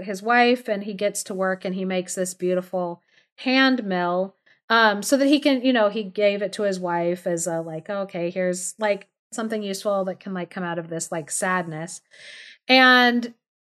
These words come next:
the old wife, you know, she's thankful that her husband made her something nice and she, you know, immediately starts to use it.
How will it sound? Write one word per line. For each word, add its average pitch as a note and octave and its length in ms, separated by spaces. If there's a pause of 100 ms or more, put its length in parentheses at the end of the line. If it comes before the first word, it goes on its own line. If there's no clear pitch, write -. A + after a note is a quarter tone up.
(260)
the A#3+ 520
old B3+ 260
wife, C#4+ 440
you B3 140
know, F#3+ 140
she's G#3 340
thankful A#3 520
that A3 80
her G3+ 80
husband G3 260
made G3 160
her F#3+ 60
something E3+ 260
nice A#3+ 300
and G#3+ 120
she, A3 200
you A3+ 140
know, G#3 140
immediately A#3+ 340
starts G#3+ 360
to C#4 60
use D#4+ 120
it. B3+ 160